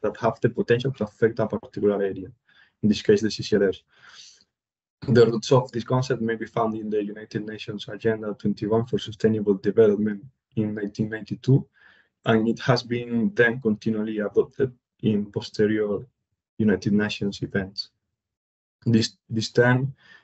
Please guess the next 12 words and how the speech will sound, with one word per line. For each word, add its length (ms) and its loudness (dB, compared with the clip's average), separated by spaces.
is 220 -6
also 760 4
closely 400 2
related 440 0
to 100 -6
the 100 4
framework 580 -2
of 100 -10
vulnerability 720 0
and 340 -2
risk 240 -6
assessment 500 -4